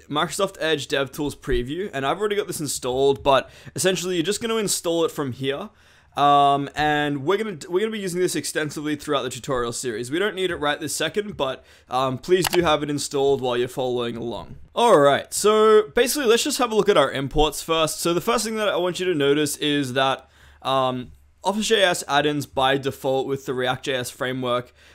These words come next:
uh, and I do believe even the Angular J S framework as well, uh, uses the Office U I Fabric React. If you don't know what the Office U I Fabric for React is, uh, although obviously the, it's not gonna be using that for Angular, but I do believe it uses some version of Office U I Fabric.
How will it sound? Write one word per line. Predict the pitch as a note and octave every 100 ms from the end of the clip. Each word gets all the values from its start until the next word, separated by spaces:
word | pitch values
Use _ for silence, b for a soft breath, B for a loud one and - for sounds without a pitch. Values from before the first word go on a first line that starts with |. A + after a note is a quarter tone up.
| b
uh, | A2+ A#2
and | B2+
I | C#3+
do | C3 A3
believe | G#3 G3 E3+
even | D#3 D#3
the | D3
Angular | A#2 C3 C#3+ D3+
J | C#3 D3
S | C#3+
framework | - C#3+ C#3 C3+ C3
as | - A#2
well, | A#2+ A2+ B2+ C#3 - B B B
uh, | B2+ C3
uses | C3+ E3 F3+ G3
the | F#3 F3+
Office | E3 E3 F#3 -
U | F3+
I | D#3+
Fabric | D3 - C#3 C3+ C3+ -
React. | B2 A#2+ F2 -
If | C3
you | D3
don't | F3+ A3
know | A3
what | G3+
the | F3
Office | D#3 D#3 -
U | D3+
I | C#3
Fabric | C#3 B2 B2+ C3+
for | - B2+
React | A#2+ A2+ B2 -
is, | C#3 C#3+ C3+ - b b b
uh, |
although | B2+ B2 A#2+ B2+ C#3 C#3 A#2+
obviously | D3 D3 E3
the, | C#3+ C3 -
it's | C#3 -
not | C#3+
gonna | C#3+ B2+
be |
using | B2 A#2+
that | B2 A#2
for | A#2+ -
Angular, | A2+ C3+ D3+ D#3
but | C3 B2
I |
do | A#2+ D#3
believe | D3+ D3+ C3+
it |
uses | C3+ B2 A#2
some | C#3+ B2
version | G#2 F#2+ B2 C3+
of | B2
Office | B2 - B2
U | C3+
I | B2 A#2+
Fabric. | A2+ C3 F#3+ F#3+